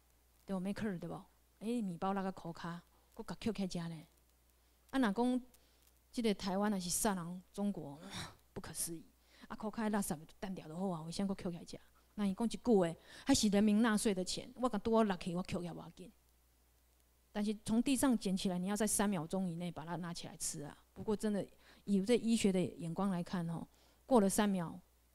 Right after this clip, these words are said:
以后可能就会污染。哎，人嘛知影，已经捡起来吃，那个无什么污染，怕搬搬的就在吃。啊，那中国人怎么讲？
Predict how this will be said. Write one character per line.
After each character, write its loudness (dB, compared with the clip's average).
以 -4
后 4
可 -6
能 -2
就 2
会 0
污 -8
染。 -10
哎， -2
人 0
嘛 0
知 -2
影， -2
已 -10
经 -6
捡 -6
起 -12
来 -14
吃， -8
那 -14
个 -6
无 -4
什 -4
么 0
污 -2
染， -2
怕 -10
搬 -16
搬 -8
的 -
就 -8
在 0
吃。 -4
啊， -14
那 4
中 4
国 8
人 2
怎 -10
么 -6
讲？ -6